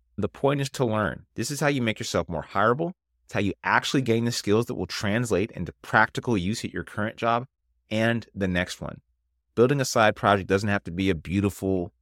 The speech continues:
type of thing that you're gonna share that solves a real world problem. It can be something that just teaches you something. That's the whole benefit of doing a side project. I have tons of advice on doing side projects that you should also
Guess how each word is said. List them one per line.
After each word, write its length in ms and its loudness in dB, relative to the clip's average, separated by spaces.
type 280 0
of 180 0
thing 640 -4
that 140 -2
you're 100 -4
gonna 160 -2
share 420 2
that 140 -2
solves 400 0
a 80 -4
real 280 4
world 260 2
problem. 480 0
It 100 -2
can 140 -4
be 120 0
something 440 0
that 140 -2
just 240 -6
teaches 420 -6
you 100 -6
something. 280 -8
That's 180 -2
the 120 0
whole 280 0
benefit 460 -2
of 100 -4
doing 220 -6
a 40 -10
side 300 -6
project. 380 -8
I 100 0
have 180 2
tons 320 2
of 80 0
advice 380 -4
on 140 -6
doing 220 -4
side 280 -2
projects 360 -4
that 100 -12
you 80 -12
should 140 -10
also 460 0